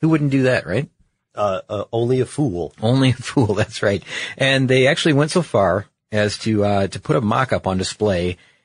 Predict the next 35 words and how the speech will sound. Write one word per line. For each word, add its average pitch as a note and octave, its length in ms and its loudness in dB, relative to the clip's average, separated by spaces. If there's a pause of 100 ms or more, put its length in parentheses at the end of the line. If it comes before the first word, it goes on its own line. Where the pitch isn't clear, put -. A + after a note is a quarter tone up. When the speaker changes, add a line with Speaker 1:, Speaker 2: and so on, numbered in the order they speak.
(140)
Speaker 1:
at A#2+ 160 -2
the C#3 60 -4
twentieth C#3 360 -4
Century A#2 360 0
office G2 400 0
in G#2+ 280 0
Encino. G#2+ 600 -2
I F2 80 -4
think C3+ 120 -4
it C3 40 0
was A2 80 -2
Encino, E2+ 400 -6
right? F#2 320 -2 (260)
Speaker 2:
Yeah. A2+ 280 -2 (100)
Speaker 1:
And, A#2 480 2
uh, A#2 280 4
they G#2 120 -2
put B2+ 200 -2
stanchions B2 540 -2
all G#2 160 2
around A2 240 0
the G#2+ 60 -2
vehicle G#2+ 320 -2
so - 120 -6
you G2 80 -6
couldn't G#2 280 -6
get G2+ 180 -4
really F#2+ 180 -6
too - 160 -12
close - 320 -8
to E2+ 100 -8
it - 100 -12
to - 80 -20
take - 220 -10
a, E2 40 -14